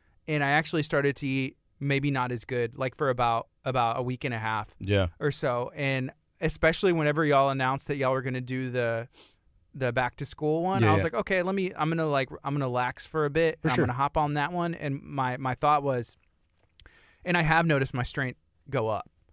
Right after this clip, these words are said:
Speaker 2: Mm-hmm.
Speaker 1: from, you know, from where it was. And it's like, "Well, you know, it all, it all,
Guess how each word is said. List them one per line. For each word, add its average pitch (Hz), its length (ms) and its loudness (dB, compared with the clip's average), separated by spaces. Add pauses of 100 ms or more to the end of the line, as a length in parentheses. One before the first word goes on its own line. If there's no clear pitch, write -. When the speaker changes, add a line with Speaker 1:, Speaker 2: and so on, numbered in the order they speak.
(260)
Speaker 2:
Mm-hmm. 98 100 0
Speaker 1:
from, 131 480 2
you 160 100 0
know, 143 120 4
from 151 200 0
where 143 120 4
it 135 60 4
was. 139 360 4
And 135 80 -2
it's 135 120 -4
like, 123 220 0
"Well, 233 180 -8
you 160 100 0
know, 156 140 4
it 143 60 4
all, 147 140 2
it 151 100 0
all, 170 340 -2